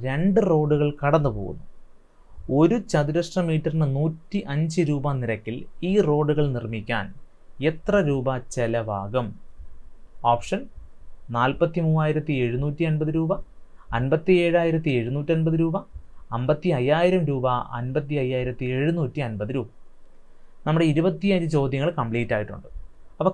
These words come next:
കണക്കിലെ ചോദ്യങ്ങൾ നിങ്ങൾക്ക് ചെയ്യാൻ സമയം വേണമെന്നുണ്ടെങ്കിൽ വീഡിയോ പോസ് ചെയ്ത് വയ്ക്കുക, കണക്കിലെ ചോദ്യങ്ങൾ ചെയ്യുക. ഓക്കെ, അപ്പോൾ നമുക്കിനി എന്ത് ചെയ്യാം? ഇതിൻ്റെ ആൻസേഴ്സ് നോക്കാം. നിങ്ങൾക്ക് അറിയാമെന്നുള്ളത്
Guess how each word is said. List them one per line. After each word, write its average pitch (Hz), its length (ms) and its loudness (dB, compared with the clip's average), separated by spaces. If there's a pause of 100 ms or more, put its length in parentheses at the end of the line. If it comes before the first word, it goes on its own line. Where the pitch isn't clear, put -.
കണക്കിലെ 196 520 4
ചോദ്യങ്ങൾ 156 540 2
നിങ്ങൾക്ക് 143 340 -2
ചെയ്യാൻ 135 240 0
സമയം 135 420 -2
വേണമെന്നുണ്ടെങ്കിൽ 120 840 -4
വീഡിയോ 156 400 2
പോസ് 127 360 -4
ചെയ്ത് 113 220 0
വയ്ക്കുക, 101 540 -8 (360)
കണക്കിലെ 127 420 -2
ചോദ്യങ്ങൾ 110 500 -2
ചെയ്യുക. - 200 -8 (800)
ഓക്കെ, 143 160 0 (440)
അപ്പോൾ 185 120 4
നമുക്കിനി 175 440 6
എന്ത് 139 200 2
ചെയ്യാം? 123 220 0 (260)
ഇതിൻ്റെ 127 360 2 (280)
ആൻസേഴ്സ് 147 800 2
നോക്കാം. - 320 -6
നിങ്ങൾക്ക് 135 300 -2
അറിയാമെന്നുള്ളത് 143 460 2